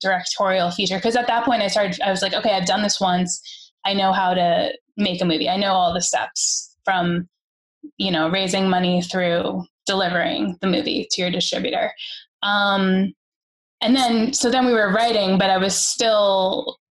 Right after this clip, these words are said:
it didn't happen right away. It took time before The Ranger got moving. So then I produced a couple more movies in the meantime. Uh, and that was, I mean, then I, you know, the more you do it, the more you learn to hone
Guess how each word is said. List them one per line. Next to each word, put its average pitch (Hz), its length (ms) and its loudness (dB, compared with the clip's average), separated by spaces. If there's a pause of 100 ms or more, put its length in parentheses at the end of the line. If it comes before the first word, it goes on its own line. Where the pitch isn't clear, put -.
(100)
it 233 160 0
didn't 226 300 2
happen 202 360 0
right 185 160 2
away. 185 440 2
It 175 80 -2
took 202 160 -2
time 190 360 2
before 180 320 0
The 180 120 0
Ranger 185 320 0
got 175 240 0
moving. 185 460 2
So 196 220 0
then 180 220 2
I 180 220 0
produced 185 340 -4
a 180 60 -2
couple 185 240 0
more 180 180 2
movies 180 340 0
in 202 100 0
the 196 60 2
meantime. 190 640 0 (520)
Uh, 185 560 2
and 220 180 2
that 262 220 2
was, 311 200 4
I 294 120 4
mean, 277 280 4
then 262 160 4
I, 302 80 6
you 285 300 4
know, 226 160 4
the 247 80 2
more 262 160 4
you 269 160 2
do 247 160 2
it, 220 120 0
the 214 60 0
more 208 180 2
you 214 200 0
learn 202 320 2
to 196 160 0
hone 196 520 0